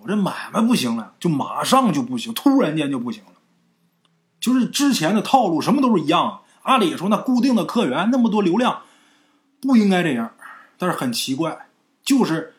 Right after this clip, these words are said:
一开始还有看的，光看不买，到后面就看都很少有看的了。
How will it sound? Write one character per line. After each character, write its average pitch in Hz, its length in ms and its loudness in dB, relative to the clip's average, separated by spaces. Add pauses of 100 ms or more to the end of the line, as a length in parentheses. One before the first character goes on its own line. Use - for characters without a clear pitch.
(380)
一 247 120 4
开 214 220 4
始 151 120 -4
还 135 140 -4
有 143 140 -2
看 143 340 -2
的， 98 80 -18 (800)
光 208 160 0
看 196 200 0
不 175 120 -2
买， 120 240 -8
到 233 180 2
后 262 140 2
面 220 120 2
就 202 80 0
看 269 300 0
都 190 100 0
很 170 160 -4
少 170 140 0
有 123 80 -4
看 113 260 -6
的 95 100 -18
了。 - 100 -20